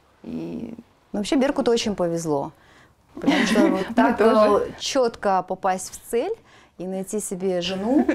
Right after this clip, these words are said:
Speaker 1: <laughs>
Speaker 2: которая и не только будет расти, да, ментально, но ещё и духовно. Это же тоже очень важно. Вот ты как, э, отреагировал на то, что,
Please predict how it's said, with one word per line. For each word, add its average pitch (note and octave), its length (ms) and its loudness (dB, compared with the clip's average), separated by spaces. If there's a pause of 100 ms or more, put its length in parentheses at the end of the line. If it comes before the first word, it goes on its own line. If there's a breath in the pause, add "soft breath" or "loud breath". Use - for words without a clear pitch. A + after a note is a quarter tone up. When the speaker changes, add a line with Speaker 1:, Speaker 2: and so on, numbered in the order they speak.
Speaker 1:
<laughs> - 180 -20
Speaker 2:
которая F#3 580 0
и F3+ 380 -4
не F3+ 180 -6
только D4+ 300 -2
будет F3+ 300 -4
расти, F3 380 -6
да, G#3 280 -2
ментально, F3+ 760 -4 (340 loud breath)
но F#3 180 -4
ещё G3 240 -2
и F#3+ 40 2
духовно. E3+ 640 -2 (160)
Это E3 140 -10
же E3+ 100 -8
тоже C4 240 -2
очень F#3+ 280 -4
важно. D3+ 320 -10
Вот E3+ 100 -10
ты - 60 -4
как, - 260 -2
э, F#3 140 4
отреагировал F3+ 520 0
на D#3+ 100 -4
то, G#3 140 -4
что, E3+ 260 -6